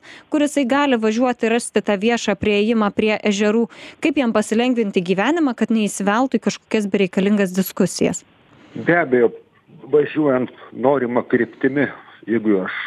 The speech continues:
Speaker 2: turiu omeny saugomas teritorijas, kiekviena saugoma teritorija turi savo tinklalapį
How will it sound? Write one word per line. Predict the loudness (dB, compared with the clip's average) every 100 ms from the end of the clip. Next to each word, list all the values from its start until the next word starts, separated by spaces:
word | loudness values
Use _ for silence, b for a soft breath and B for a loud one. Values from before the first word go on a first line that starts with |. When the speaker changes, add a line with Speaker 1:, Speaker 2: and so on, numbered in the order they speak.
| -8 -8 -8
Speaker 2:
turiu | -2 0 0
omeny | -2 -2 -2
saugomas | 0 2 0 -4 -6
teritorijas, | -4 -4 0 0 0 0 -4
kiekviena | -6 -2 -2 -2
saugoma | 0 2 2 -2 -4
teritorija | -2 -2 2 2 2
turi | 0 -2 -2 -2
savo | 0 0
tinklalapį | 0 -6 -2 0 2 0 0 -2